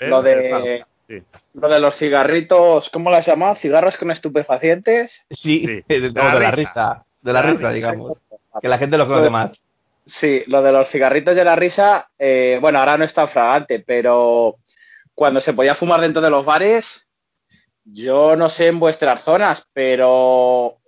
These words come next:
Speaker 2: era raro, a lo mejor al cabo de dos o tres meses, que no entrabas en un bar y olías a cigarrito de la risa.
Speaker 3: Sí,
Speaker 2: Yo por lo
Speaker 3: mucho.
Speaker 2: menos aquí, aquí, aquí en mi zona, y bueno, ya al entrar veías, yo qué sé, pues quedabas con un colega, tal, estabas dando una vuelta,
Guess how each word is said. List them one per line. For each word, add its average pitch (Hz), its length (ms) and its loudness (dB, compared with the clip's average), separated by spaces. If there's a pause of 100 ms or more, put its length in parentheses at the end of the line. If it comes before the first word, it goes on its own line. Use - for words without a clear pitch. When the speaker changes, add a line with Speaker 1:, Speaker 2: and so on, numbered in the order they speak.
(800)
Speaker 2:
era 170 460 2
raro, 208 800 4
a 190 80 4
lo 170 120 2
mejor 160 280 0
al 170 220 0
cabo 170 220 2
de 180 100 2
dos 170 180 0
o 165 60 -8
tres 156 200 -4
meses, 180 300 -4
que 165 80 -4
no 147 120 -2
entrabas 160 420 0
en 147 100 -2
un 135 160 -6
bar 175 400 0 (720)
y 147 180 2
olías 139 400 2
a 127 380 2
cigarrito 131 400 -2
de 113 80 -2
la 107 100 -2
risa. - 240 -10 (1080)
Speaker 3:
Sí, 104 260 -10
Speaker 2:
Yo 165 140 0
por 196 120 0
lo 190 60 4
Speaker 3:
mucho. 180 60 -2
Speaker 2:
menos 214 300 0
aquí, - 260 -6
aquí, 185 340 -4
aquí 170 300 0
en 214 100 0
mi 214 120 0
zona, 277 500 0
y 151 320 -2
bueno, 185 240 2
ya 156 140 0
al 185 80 2
entrar 190 360 2
veías, 196 300 2
yo 165 100 0
qué 143 80 -6
sé, 226 160 0
pues 196 140 -2
quedabas 147 340 0
con 165 140 -4
un 170 120 -4
colega, 175 520 2
tal, 185 140 2
estabas 160 260 0
dando 165 180 -2
una 165 160 2
vuelta, 196 480 2